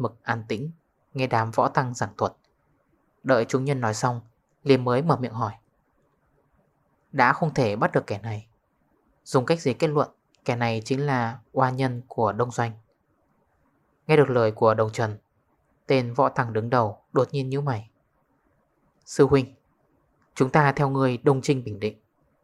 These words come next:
nhiều lần bị Giặc Hoa ám toán. Chẳng lẽ chúng ta liền Giặc Hoa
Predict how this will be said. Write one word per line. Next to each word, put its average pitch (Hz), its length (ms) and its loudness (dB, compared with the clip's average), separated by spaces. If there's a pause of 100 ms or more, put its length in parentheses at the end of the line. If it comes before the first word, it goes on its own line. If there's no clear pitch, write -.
(160)
nhiều 139 160 4
lần 120 300 4
bị 117 180 -2
Giặc 120 200 -2
Hoa 131 180 0
ám 113 200 -4
toán. 110 300 -8 (680)
Chẳng 113 200 -6
lẽ 123 240 -4 (460)
chúng 131 180 -6
ta 135 260 2
liền 127 280 -2
Giặc 110 200 -2
Hoa 123 360 -2